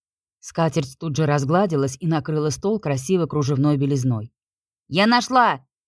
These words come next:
крикнула из коридора лючина, и я поспешила к ней. В этом буфете было все.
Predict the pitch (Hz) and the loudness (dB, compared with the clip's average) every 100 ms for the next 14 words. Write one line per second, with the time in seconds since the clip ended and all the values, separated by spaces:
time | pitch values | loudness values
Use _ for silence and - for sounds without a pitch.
0 | _ _ 175 180 165 160 - - 160 156 | _ _ -6 -2 -2 -4 -6 -4 -2 2
1 | 156 151 156 139 220 202 - 151 170 170 | 2 2 0 0 2 2 2 -2 -2 -2
2 | 139 143 - 143 139 139 117 110 _ _ | -6 -6 -4 -2 -2 -2 -4 -4 _ _
3 | _ _ _ _ _ _ 170 208 202 170 | _ _ _ _ _ _ 2 2 4 2
4 | 156 - 247 - 190 143 139 131 - 110 | 0 0 0 0 0 2 0 -2 -8 -8